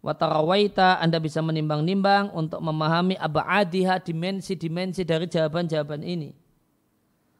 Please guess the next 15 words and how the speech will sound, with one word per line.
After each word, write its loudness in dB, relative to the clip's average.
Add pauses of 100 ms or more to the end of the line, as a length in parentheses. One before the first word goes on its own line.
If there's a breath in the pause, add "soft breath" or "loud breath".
(140)
Wa -8
khalasta -2
bidzalika, -2
dan -4
Anda -6
simpulkan -6
setelah -8
itu -2 (400 soft breath)
ila -2
husnil -4
ijabati, -4
menjadi -4
respon -4
yang 2
berkualitas. -2